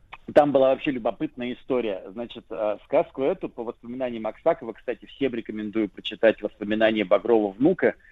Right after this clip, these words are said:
детство Багрова внука. Да, Аксаков был прекрасный писатель. Сергей Тимофеевич обожал, кстати, рыбалку. У него одни из самых поэтичных вот такие вот воспоминания о рыбалке. Вот, и очень, и очень красиво. А сказки ему рассказывала, а, Пелагея, его нянька. Ну,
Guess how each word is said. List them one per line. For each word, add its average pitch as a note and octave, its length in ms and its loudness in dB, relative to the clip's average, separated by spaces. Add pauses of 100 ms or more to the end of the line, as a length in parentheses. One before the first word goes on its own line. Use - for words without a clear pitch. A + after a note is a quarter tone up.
детство C#3+ 360 4
Багрова G#2+ 440 2
внука. G#2 300 -6
Да, G#2 180 4
Аксаков C3 440 -2
был B2 120 -2
прекрасный A#2+ 540 0
писатель. - 520 0 (440)
Сергей A#2+ 200 -6
Тимофеевич A#2 440 -8
обожал, A#2+ 300 2
кстати, - 320 -8
рыбалку. B2 520 2
У G#2+ 40 -8
него A2+ 240 -4
одни A#2+ 220 -4
из - 60 -16
самых A#2+ 280 -8
поэтичных B2+ 640 -8
вот G2 100 -12
такие A2+ 320 -4
вот G2+ 160 -6
воспоминания G#2+ 600 2
о A2+ 60 8
рыбалке. A#2+ 480 2 (520)
Вот, G2+ 220 2
и B2+ 40 4
очень, C#3+ 300 -4
и C3 120 4
очень D#3+ 140 0
красиво. A2 400 -2 (440)
А A2+ 140 6
сказки G3 340 2
ему C#3+ 140 0
рассказывала, C3+ 960 2
а, A#2 40 -2
Пелагея, B2+ 800 -2
его B2+ 300 -2
нянька. A#2 460 -4
Ну, C3+ 200 -10